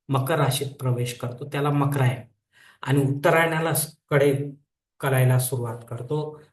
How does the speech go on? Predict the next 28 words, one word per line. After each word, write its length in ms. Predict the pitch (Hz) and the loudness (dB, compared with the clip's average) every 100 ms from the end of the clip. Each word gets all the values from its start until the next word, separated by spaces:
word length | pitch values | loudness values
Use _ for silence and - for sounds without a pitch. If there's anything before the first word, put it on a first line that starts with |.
| _ | _
प्रवासाला 460 | 120 120 123 123 123 | 2 4 4 2 -2
सुरुवात 320 | - 123 117 - | -2 -4 -4 -4
करतो, 280 | 139 165 | -4 -4
त्याला 140 | 160 185 | -4 -2
उत्तरायण 520 | 156 143 131 110 107 | -2 -2 -2 -2 -6
म्हणतात. 340 | 104 - - | -12 -16 -6
मकरायण 480 | 123 131 131 156 160 | 2 2 2 0 0
आणि 160 | 151 156 | -2 -2
उत्तरायणामध्ये 1000 | 127 - 123 120 117 113 160 160 160 - - | -4 -2 -2 -2 -6 -4 -2 -2 -6 -12 -2
काही 280 | 131 147 143 | 0 2 0
फरक 320 | 135 131 123 | 2 2 2
आहे 220 | - 120 | -4 -10
मित्रांनो. 460 | - - 117 - _ _ _ _ - - - _ _ _ _ | -12 -14 -16 -16 _ _ _ _ -20 -20 -20 _ _ _ _
तर, 140 | 165 170 | 2 4
अ, 300 | 160 160 - - - | 4 2 -4 -10 0
आता 420 | 135 175 190 - | 2 4 4 2
उत्तरायण 420 | - 180 165 165 | -2 0 0 2
व 200 | 156 151 | 0 0
मकरायणातला 960 | 139 127 139 135 131 123 120 120 120 - | 0 -2 -2 -2 2 0 0 -6 -8 -6
फरक 280 | 143 160 160 | -4 -4 -4
आपल्याला 480 | 156 - 123 120 123 | -8 -6 -4 -2 -2
बहुतेक 400 | 123 123 147 147 | 0 2 2 -2
समजला 520 | - 127 143 139 135 | -2 0 2 2 0
असेल 380 | 120 - 120 - - - - _ | 0 -4 -6 -8 -18 -20 -20 _
असे 580 | 127 123 139 135 143 - _ - | 0 2 2 0 -4 -12 _ -4
मला 200 | 120 123 | 0 0
वाटते 340 | 113 104 - 113 | -2 -6 -10 -10
मित्रांनो. 400 | 117 123 123 | -10 -12 -14